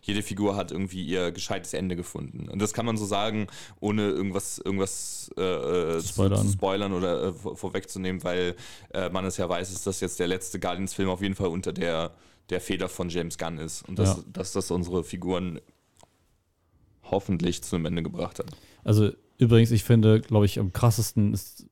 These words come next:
Speaker 2: wie, wie sie Nebula geschafft haben,
Speaker 1: Ja.
Speaker 2: einzubauen. Weil, wenn ich, wenn ich mir den ersten Teil erinnere, das hat, das hat man,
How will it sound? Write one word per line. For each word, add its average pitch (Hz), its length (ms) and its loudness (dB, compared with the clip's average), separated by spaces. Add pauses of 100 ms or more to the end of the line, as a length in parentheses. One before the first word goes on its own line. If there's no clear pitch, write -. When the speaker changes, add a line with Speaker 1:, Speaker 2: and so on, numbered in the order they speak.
Speaker 2:
wie, 98 260 -2
wie 104 100 8
sie 98 160 6
Nebula 101 440 8
geschafft 92 420 4
haben, 92 160 4
Speaker 1:
Ja. 98 160 6
Speaker 2:
einzubauen. 92 640 4
Weil, 98 240 8 (100)
wenn 117 160 8
ich, - 280 2
wenn 123 180 4
ich 127 120 8
mir 123 80 8
den 110 80 4
ersten 131 260 4
Teil 131 140 8
erinnere, 123 460 8 (640)
das 101 140 0
hat, 113 160 4
das - 140 2
hat 117 120 6
man, 117 200 8